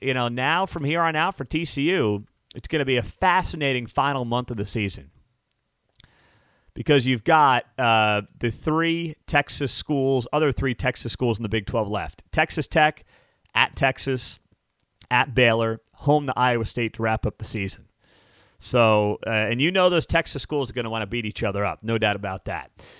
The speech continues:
Okay, next up on our Big twelve football Week nine reaction show.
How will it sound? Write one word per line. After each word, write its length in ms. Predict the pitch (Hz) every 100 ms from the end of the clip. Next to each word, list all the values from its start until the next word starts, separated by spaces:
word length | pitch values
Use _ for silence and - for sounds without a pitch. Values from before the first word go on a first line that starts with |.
| - - -
Okay, 480 | 175 180 - 175 127
next 380 | 143 180 - 196
up 280 | 190 -
on 120 | 151 147
our 140 | 135
Big 260 | 120 160 127
twelve 320 | 160 156 -
football 440 | 165 147 147 139
Week 240 | 147 151 151
nine 300 | 143 151 135
reaction 800 | 139 139 143 151 - - 131 123
show. 760 | - 156 139 113 82 67